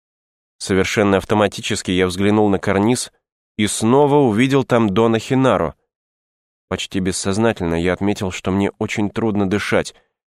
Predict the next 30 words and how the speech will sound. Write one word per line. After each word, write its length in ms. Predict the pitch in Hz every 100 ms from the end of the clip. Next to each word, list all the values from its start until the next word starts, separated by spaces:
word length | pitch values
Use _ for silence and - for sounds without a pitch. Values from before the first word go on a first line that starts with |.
| -
но 160 | 95
не 100 | 127
успел 360 | 143 131 - 139
я 140 | 123
подумать 520 | 117 123 120 135 117 -
об 200 | 110 113
этом, 340 | 151 151 135 - _ _ _
как 220 | - 104 95
Дон 220 | 113 110
Хинаро 480 | - 107 127 131 110
прыгнул 400 | - 123 117 117
вниз 360 | 104 92 107 113
со 160 | - 98
скалы. 540 | - 110 104 98 76 _ _ _ _ _ _ _ _ _ -
Это 160 | 113 120
не 140 | 127
произвело 500 | 123 127 120 139 143
на 80 | 101
меня 220 | 92 98
никакого 440 | 98 92 98 101 90
впечатления. 800 | - 95 95 104 92 78 69 - _ _ _ _ _ -
Они 220 | 98 104
взяли 320 | 98 107 110
меня 260 | 101 98 98
под 320 | 92 - 131
руки 300 | 123 117 117
и 20 |
поставили 640 | 110 101 98 - 107 101 98
на 260 | 98 101
ноги. 380 | 87 80 67 73